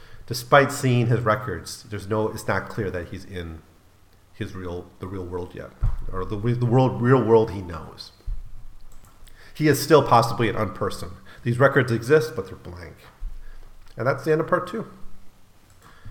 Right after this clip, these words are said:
So in part three, which is basically the whole novel, the, the part four is essentially an epilogue,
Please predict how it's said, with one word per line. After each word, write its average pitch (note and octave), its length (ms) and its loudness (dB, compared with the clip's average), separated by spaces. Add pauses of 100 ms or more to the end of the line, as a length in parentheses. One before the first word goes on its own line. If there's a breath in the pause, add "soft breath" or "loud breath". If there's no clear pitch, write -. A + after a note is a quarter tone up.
So D3 500 2
in D#3+ 180 0
part D4+ 280 4
three, C#3 420 2 (380)
which C#3 160 -2
is C3 80 -8
basically B2 260 4
the A2+ 80 4
whole G#2 140 0
novel, E2+ 500 -8
the, E2+ 380 -10 (600)
the F#2+ 220 -8
part C3 200 2
four A2+ 240 0
is F#2 100 -6
essentially G2 380 -8
an F2 80 -8
epilogue, E2 520 -6